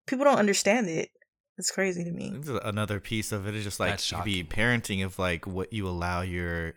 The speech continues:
Speaker 2: your kids to invest in, whether it is sports, whether it is, like, music, whether it is just listening to, like, just, "Hey, let's listen to Nina Simone," like, 'cause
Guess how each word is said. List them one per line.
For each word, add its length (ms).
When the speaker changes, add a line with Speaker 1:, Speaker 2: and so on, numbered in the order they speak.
Speaker 2:
your 240
kids 360
to 360
invest 480
in, 300
whether 220
it 80
is 140
sports, 420
whether 260
it 120
is, 400
like, 240
music, 460
whether 180
it 100
is 180
just 180
listening 400
to, 120
like, 380
just, 300
"Hey, 300
let's 160
listen 260
to 280
Nina 160
Simone," 580
like, 300
'cause 340